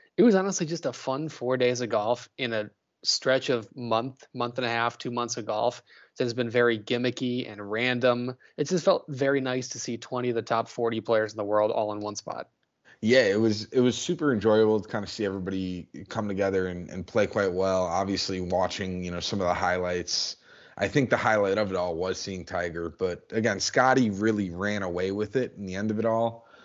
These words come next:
Speaker 2: in my opinion, um, on Sunday, which I think maybe buried the, the lead a little bit on that. Um, but overall, a very interesting week. I think you could think of, you know, you got Tiger's appearance. You had Justin Thomas, who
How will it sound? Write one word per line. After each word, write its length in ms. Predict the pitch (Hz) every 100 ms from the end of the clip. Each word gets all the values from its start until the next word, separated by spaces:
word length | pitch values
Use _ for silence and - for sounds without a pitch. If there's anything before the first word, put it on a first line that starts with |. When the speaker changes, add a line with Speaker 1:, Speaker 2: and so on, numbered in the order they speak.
| - -
Speaker 2:
in 160 | 101
my 180 | 101 104
opinion, 560 | 104 113 104 107 107 107 _ _ _ _ _
um, 240 | - 90 87
on 160 | 101
Sunday, 480 | 90 - 101 98 98
which 200 | 95 90
I 60 | 92
think 260 | 104 87
maybe 540 | 95 95 101 92 87 80 _
buried 380 | 113 98 95 90
the, 260 | 90 90 80
the 60 | 92
lead 260 | 92 95 87
a 60 |
little 220 | 90 92
bit 140 | 87 92
on 240 | 87 87
that. 600 | 85 90 90 87 - - - _ _ _ _ _ -
Um, 260 | 92 90
but 140 | 123 123
overall, 480 | 196 226 117 120
a 40 | 98
very 340 | 113 139 123
interesting 600 | - 113 - 104 - 98
week. 300 | 98 101 95
I 100 | 95
think 260 | 90 101 -
you 120 | 98
could 180 | 92 -
think 200 | 98 92
of, 280 | 92 90 95
you 140 | 104
know, 80 | 92
you 120 | 92
got 200 | 101 90
Tiger's 340 | 107 101 95
appearance. 300 | 85 101 95
You 60 | 98
had 100 | 98
Justin 340 | 110 104 117
Thomas, 500 | 104 107 110 110 107
who 220 | - 101